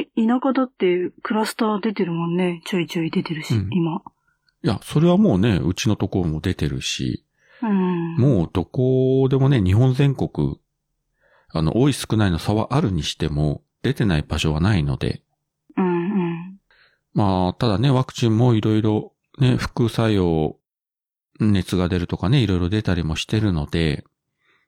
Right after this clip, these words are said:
Speaker 2: まあ、そこのね、まあ、リスクもあるけど、まあ、いろいろこう、調べたりすると、まあ、打たないリスクよりも打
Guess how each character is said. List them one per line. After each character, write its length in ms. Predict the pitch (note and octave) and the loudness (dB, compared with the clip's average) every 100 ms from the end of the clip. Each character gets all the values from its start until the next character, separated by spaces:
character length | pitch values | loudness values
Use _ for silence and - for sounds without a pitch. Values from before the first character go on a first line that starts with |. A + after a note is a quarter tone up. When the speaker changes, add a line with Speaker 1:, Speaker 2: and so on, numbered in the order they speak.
| - | -6
Speaker 2:
ま 100 | F2+ | -4
あ、 20 | |
そ 160 | - G2 | -2 -2
こ 120 | A#2 | 2
の 120 | A#2+ | 4
ね、 220 | C#3+ F3 - _ _ | 4 2 -2 _ _
ま 320 | - D2+ - - | -2 -2 -2 -6
あ、 140 | D2 | -6
リ 100 | F2+ | -4
ス 140 | F#2 - | -4 -2
ク 100 | E2 | 0
も 160 | D2+ | 2
あ 40 | D#2+ | 0
る 80 | |
け 140 | D#2+ D2 | -2 -2
ど、 180 | C#2+ - _ _ _ _ - | -2 -6 _ _ _ _ -6
ま 460 | - - B1 - - | -2 0 0 -2 -6
あ、 180 | - | -2
い 40 | A2+ | 0
ろ 100 | B2+ | 2
い 20 | |
ろ 60 | C3+ | 2
こ 420 | - B2 A#2 A2+ _ _ _ | 2 2 2 -2 _ _ _
う、 40 | - | -4
調 220 | - C#3+ | 0 2
べ 140 | D#3+ | 2
た 160 | D3 F2+ | 0 0
り 100 | E2 | -2
す 160 | - G2 | -4 -4
る 160 | F#2 - - | -4 -6 -2
と、 400 | B2 C3+ C#3 - _ - - F2 _ - | 2 2 0 -4 _ -16 -12 -12 _ -4
ま 160 | B2+ | -2
あ、 100 | A#2+ - - | -2 -6 -6
打 120 | D3 | -4
た 160 | - F#3+ | -2 0
な 200 | F#3 D#3 | 2 2
い 120 | A#2 | 2
リ 160 | B2+ | 0
ス 140 | C3 - | -2 0
ク 100 | B2 | 2
よ 100 | A#2+ | 2
り 120 | C3 | 4
も 240 | B2+ G#2+ | 4 4
打 80 | B2 | 0